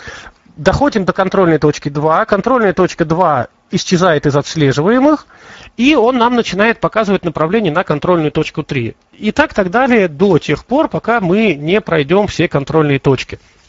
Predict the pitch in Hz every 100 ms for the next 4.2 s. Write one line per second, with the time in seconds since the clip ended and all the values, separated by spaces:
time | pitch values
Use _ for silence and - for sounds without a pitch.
0 | _ - 180 190 254 - 170 160 165 160
1 | 185 135 135 160 139 135 143 - 143 143
2 | 233 247 - - - - - 190 190 170
3 | - 170 151 156 151 - 151 156 175 143
4 | 131 202